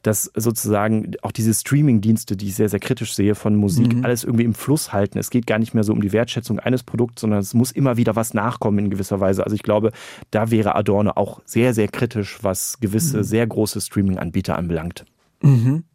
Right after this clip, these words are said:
Speaker 2: Wann singen Sie selber am liebsten?
Speaker 1: Ähm, heute Abend vielleicht, wenn ich, ähm, ich gehe heute wahrscheinlich auf eine Probebühne. Also ich, ähm,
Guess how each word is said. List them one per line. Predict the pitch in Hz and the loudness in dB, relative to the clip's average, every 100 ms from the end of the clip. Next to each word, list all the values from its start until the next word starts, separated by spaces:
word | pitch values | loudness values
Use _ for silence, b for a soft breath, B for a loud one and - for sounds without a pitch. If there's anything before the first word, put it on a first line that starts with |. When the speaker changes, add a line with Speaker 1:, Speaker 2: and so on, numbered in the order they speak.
| b b b b b b b b _ _ _ _ _ _ _ - | b b b b b b b b _ _ _ _ _ _ _ 0
Speaker 2:
Wann | 143 156 | 2 2
singen | 135 143 127 | 2 0 0
Sie | 123 | 0
selber | 117 113 110 | 0 0 0
am | 110 | -4
liebsten? | 120 117 - 113 107 _ _ B B B B B B B B B B _ - | -6 -10 -10 -10 -10 _ _ B B B B B B B B B B _ 0
Speaker 1:
Ähm, | 131 120 113 | 4 4 4
heute | 123 117 - | 0 0 0
Abend | - 175 | 0 0
vielleicht, | - 196 226 - - - B B B - | 2 2 2 0 -6 -12 B B B 0
wenn | 123 | 2
ich, | 117 - - | 2 -2 -2
ähm, | 101 104 101 101 - _ _ _ _ - - - - - | 0 2 2 0 -4 _ _ _ _ -20 -20 -20 -14 -10
ich | - - | -8 -2
gehe | 110 | 0
heute | 92 113 113 | 0 -2 -2
wahrscheinlich | 104 - 110 - | -2 0 0 0
auf | 95 | 0
eine | 98 | 0
Probebühne. | - 131 151 151 190 277 311 | 2 0 2 4 6 6 2
Also | 117 113 107 | 2 4 2
ich, | 110 - | 0 -4
ähm, | - 98 98 98 | -2 0 2 0